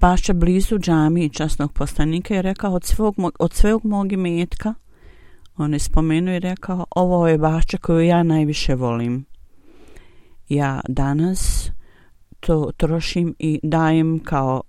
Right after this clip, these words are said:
milostinju na Allahovom putu, kao dobrotvornu svrhu." Ovo su bili standardi ashaba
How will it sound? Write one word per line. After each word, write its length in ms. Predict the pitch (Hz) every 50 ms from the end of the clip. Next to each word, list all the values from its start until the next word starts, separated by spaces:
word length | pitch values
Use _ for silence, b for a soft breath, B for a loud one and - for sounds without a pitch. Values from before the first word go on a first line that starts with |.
| _ - -
milostinju 880 | 131 139 143 139 143 139 147 147 - - - - 160 143 135 135 -
na 300 | - 131 135 131 127 123
Allahovom 500 | 127 131 131 131 143 139 127 123 110 120
putu, 500 | - - - 120 104 104 110 - - - - - - - b b b b b b b b b
kao 220 | - - 151 143
dobrotvornu 800 | 127 127 127 123 135 135 113 120 - - - 120 117 120 120 120
svrhu." 420 | 123 - - - 113 - - 123 123 - B B B B B B B B B B B B
Ovo 200 | 220 233 233 202
su 180 | - - 190
bili 280 | 170 160 165 170 180 185
standardi 560 | - - - 156 151 156 156 170 156 147 139 -
ashaba 800 | - 143 - - - - - 143 131 120 123 135 160 175 190